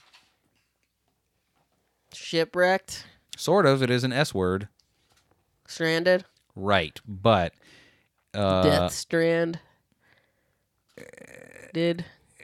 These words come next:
Speaker 2: uh,
Speaker 1: Strain.
Speaker 2: it's three letters instead of two at the end. Not
Speaker 1: Strander.
Speaker 2: two, three letters, not two at the end. It's strand,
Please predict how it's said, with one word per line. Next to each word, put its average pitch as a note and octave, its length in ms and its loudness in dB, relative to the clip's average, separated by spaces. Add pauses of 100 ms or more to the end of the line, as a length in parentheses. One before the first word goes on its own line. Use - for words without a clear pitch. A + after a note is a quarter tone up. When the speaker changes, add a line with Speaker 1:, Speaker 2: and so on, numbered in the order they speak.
(180)
Speaker 2:
uh, C3 520 -10
Speaker 1:
Strain. D#3+ 420 -2
Speaker 2:
it's E3+ 80 -8
three D3 240 -4
letters B2+ 800 -4 (300)
instead A#2+ 260 -4
of A#2 100 -4
two A2+ 540 0 (560)
at G2+ 120 -10
the G#2+ 160 -10
end. A2 500 -4 (2250)
Not A2 420 -4 (100)
Speaker 1:
Strander. D#3+ 760 -4 (1000)
Speaker 2:
two, G#2+ 180 -12
three B2+ 300 -2
letters, A2 460 0
not G#2+ 260 -2
two G#2 480 0
at G#2+ 100 -12
the G2+ 180 -6
end. G2+ 340 -6 (540)
It's - 240 -12
strand, A#2 800 -2